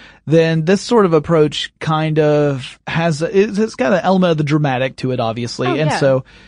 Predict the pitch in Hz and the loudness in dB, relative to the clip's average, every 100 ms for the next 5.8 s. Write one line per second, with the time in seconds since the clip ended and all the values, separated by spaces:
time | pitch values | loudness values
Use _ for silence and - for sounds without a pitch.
0 | _ - 220 254 202 - 202 - 247 220 | _ -4 0 2 0 0 -4 -2 -2 -2
1 | 208 269 277 185 135 208 233 254 294 285 | 0 0 2 2 2 2 0 0 -2 -2
2 | - 202 175 - - _ _ _ - 180 | -2 -2 -2 -12 -20 _ _ _ -6 -4
3 | 185 - - 185 185 226 262 214 220 220 | -4 -6 -4 -2 0 0 2 2 2 2
4 | 180 165 123 95 - _ _ - 143 240 | 2 2 0 -6 -12 _ _ -8 0 2
5 | 262 _ 180 180 180 139 104 - | 0 _ 0 4 4 2 -4 -14